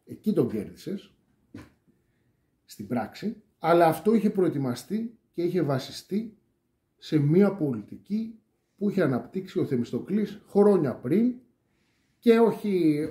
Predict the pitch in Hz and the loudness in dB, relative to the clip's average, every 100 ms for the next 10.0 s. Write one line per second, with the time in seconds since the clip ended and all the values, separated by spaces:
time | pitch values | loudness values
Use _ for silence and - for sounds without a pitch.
0 | - 147 131 _ _ _ _ - 170 220 | -4 -6 -6 _ _ _ _ 0 6 6
1 | 190 185 151 143 135 123 123 120 127 123 | 6 4 2 2 0 -2 -2 -2 0 0
2 | 123 123 117 139 127 127 139 147 226 208 | -2 -4 -6 -4 -2 0 -2 -2 -4 0
3 | 240 208 117 104 123 156 117 117 135 147 | 0 2 0 -2 -4 -4 -2 0 0 2
4 | 151 143 135 120 117 139 143 139 139 135 | 2 0 0 -2 -4 -4 -2 -2 -2 -2
5 | 120 113 123 165 165 - - _ _ _ | -4 -2 -2 0 0 -2 -16 _ _ _
6 | _ 135 127 151 143 131 151 143 139 131 | _ -4 4 4 2 -2 -2 0 -2 -4
7 | - _ _ _ _ _ _ 90 90 _ | -12 _ _ _ _ _ _ -20 -20 _
8 | 110 87 69 127 139 156 156 151 147 139 | -12 -12 -12 -6 0 0 2 0 -2 -6
9 | 127 135 151 143 127 123 147 160 160 131 | -4 -2 -2 -2 -4 0 0 0 -2 -4